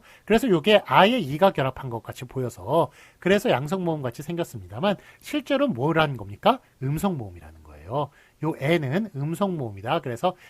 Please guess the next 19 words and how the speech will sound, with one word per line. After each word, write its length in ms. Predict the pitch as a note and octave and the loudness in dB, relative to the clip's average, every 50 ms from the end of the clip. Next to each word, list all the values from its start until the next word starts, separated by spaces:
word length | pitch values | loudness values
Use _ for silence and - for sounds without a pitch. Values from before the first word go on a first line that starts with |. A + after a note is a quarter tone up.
| _ _ | _ _
"침을 260 | - - G#3+ G#3+ G#3 | -10 -6 -4 -4 -4
뱉어라"가 520 | G#3 - D3 C#3+ - - G#3+ G#3 G3+ F#3 D#3 | -2 -4 -6 -6 -2 0 2 2 2 2 0
아니라 200 | C3 B2+ B2+ C3 | -2 -2 -4 -6
"침을 220 | - - C#3+ C3+ | -6 -6 -8 -8
뱉어라"가 500 | B2+ - B2 - - - F3 E3 C#3+ C#3 | -8 -8 -10 -10 -6 -4 -2 -2 -2 -4
결합한다는 560 | B2 - G#2 G#2 - - A#2+ A#2 G#2 F2+ F2 F2 | -8 -10 -12 -14 -12 -12 -14 -12 -14 -14 -16 -16
것. 360 | F2 F#2 A2+ D#3 G#3+ A3+ - _ _ - - - - - - | -10 -2 0 0 0 0 -2 _ _ -20 -20 -20 -20 -20 -8
자, 140 | - - D#3 | -4 -2 -2
이불을 600 | C3+ C#3+ F#3 G#3 G#3+ A#3+ F#3 F3 F#3+ B3 C#4+ C#4+ | 0 2 0 2 2 2 2 4 4 4 2 -2
개다. 580 | - - - E3 F3 - B2 B2+ D#3+ E3 C3+ - - _ _ _ - | -4 0 2 2 2 4 4 4 4 4 4 2 -4 _ _ _ -6
이것도 500 | E3+ E3+ A3+ A#3 A#3 - C#4+ C4+ F3 - - - | -2 0 0 -2 0 0 0 2 2 0 0 2
애가 280 | D3 E3+ F#3+ - A#3+ | 2 2 4 4 2
결합했어요. 760 | G3 F3+ C#3+ B2+ - - A2+ - - - B2 D#3+ A3 G3+ B2+ - | 0 0 0 -2 -4 -6 -10 -12 -8 -6 -2 0 2 2 2 0
그래서 280 | - A#2+ A#2 - - - - | -4 -10 -12 -12 -12 -10 -2
애가 340 | D3+ D#3 F3 F#3 F#3+ G#3 A3 | 2 4 4 6 6 4 2
있기 200 | F3 B2 - - | 2 0 -2 -10
때문에 440 | C3+ - A2 G2 G2+ C3+ F#3+ G3+ - - - - - _ - | -12 -12 -12 -10 -8 -6 -4 -4 -6 -8 -12 -20 -16 _ -4
양성 400 | C3 C#3 F3 G3 G#3+ B3 B3 A3 | -2 -2 -2 -2 -4 -4 -4 -2
모음 300 | F#3 C#3+ C#3+ F3+ A3+ A3+ | -2 0 0 0 -2 -2